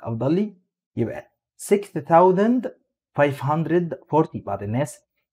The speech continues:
بتشتكي من موضوع الراوندنج. بالك موضوع الراوندنج مكمل معانا.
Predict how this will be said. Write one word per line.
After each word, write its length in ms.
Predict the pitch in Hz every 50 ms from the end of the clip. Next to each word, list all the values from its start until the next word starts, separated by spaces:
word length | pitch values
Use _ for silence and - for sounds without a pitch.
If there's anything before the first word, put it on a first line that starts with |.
| _ _
بتشتكي 680 | - 107 - - 107 - - - - 165 165 - 175
من 180 | 156 131 117 110
موضوع 300 | 113 113 110 135 147 143
الراوندنج. 440 | 131 127 135 147 147 127 98 - - _ _ _ _ _ _ _ _ -
بالك 220 | - 113 117 -
موضوع 260 | 110 101 98 113 117 113
الراوندنج 380 | 110 117 135 147 139 143 135
مكمل 680 | 131 110 104 - - 113 127 139 143 143 143 143 139
معانا. 360 | 131 123 104 107 95 85 78